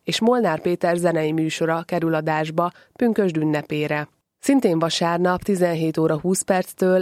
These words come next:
egy óvodás csoport pünkösdölő műsorát hallhatják. Vasárnap huszonegy órától Karácsony Tibor atya pünkösdi műsora következik,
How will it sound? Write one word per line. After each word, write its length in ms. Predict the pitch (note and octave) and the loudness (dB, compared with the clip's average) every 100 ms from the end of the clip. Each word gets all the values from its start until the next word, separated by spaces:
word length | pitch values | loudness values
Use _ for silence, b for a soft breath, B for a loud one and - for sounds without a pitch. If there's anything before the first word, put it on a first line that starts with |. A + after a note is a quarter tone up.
| - | 0
egy 180 | F3 G#3 | -2 0
óvodás 420 | B3+ A#3 F#3 E3 | 0 2 0 -2
csoport 600 | - F3 F#3 F#3 F#3 - | -4 -2 0 0 -2 -6
pünkösdölő 560 | - B3 A3+ G3+ G3 G3 | -2 0 2 2 2 4
műsorát 480 | F#3+ F3 E3 D#3 D3+ | 2 2 0 0 -2
hallhatják. 760 | D#3 D3+ D3 _ D#3+ D3+ D3 _ _ - | -4 -2 -4 _ -4 -4 -6 _ _ -4
Vasárnap 640 | F3+ - F#3 F#3+ G3+ G3+ | -2 0 0 2 0 0
huszonegy 520 | F3 - D#3+ D#3+ D#3+ | -6 -2 0 0 0
órától 680 | E3 E3+ F3 E3+ F#3+ F3+ F#3 _ | 2 2 0 -2 0 2 0 _
Karácsony 500 | - C4+ A3 - E3 | -2 2 2 0 -2
Tibor 260 | D#3+ E3 E3+ | 0 0 0
atya 440 | E3 - F3 F3 _ _ | 0 0 -2 -2 _ _
pünkösdi 480 | A#3+ A3 F3 E3 E3+ | 0 2 0 2 2
műsora 400 | E3+ - E3 D#3 | 2 0 -2 0
következik, 680 | E3+ F3 E3+ F#3 E3+ E3+ | -2 -2 -2 -2 0 -2